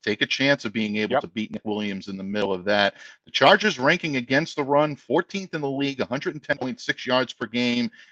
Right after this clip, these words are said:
Speaker 1: They're ranking nineteenth with four point three yards per carry. You know Ramondre Stevenson would love to get going
Speaker 2: Yep.
Speaker 1: early and often and put that Chargers defense on its heels. If it does, it's not gonna give that unit an opportunity to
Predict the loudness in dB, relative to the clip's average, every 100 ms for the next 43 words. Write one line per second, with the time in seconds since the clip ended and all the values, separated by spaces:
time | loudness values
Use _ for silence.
0 | _ -2 4 4 2 -2 0 0 -2 -10
1 | -12 -8 -10 -2 -4 -2 -4 -2 -4 0
2 | 0 0 -4 -10 -2 2 2 0 -4 -8
3 | -6 0 0 2 0 -2 -2 -4 -4 -6
4 | -4 -4 -4 -4 -6 -8 4 6 6 0
5 | -2 2 2 2 2 2 2 0 -4 2
6 | 4 2 0 -8 -8 -14 _ -8 -4 -4
7 | 2 4 4 4 2 2 -6 -6 -6 -4
8 | -6 -2 -2 -2 -12 -6 -6 -6 -12 _
9 | -8 -4 -4 4 8 8 8 0 -16 _
10 | -20 -4 2 2 2 -4 0 2 2 -4
11 | _ _ 4 4 4 -2 -2 0 0 0
12 | -2 -8 -4 -2 -2 -4 -4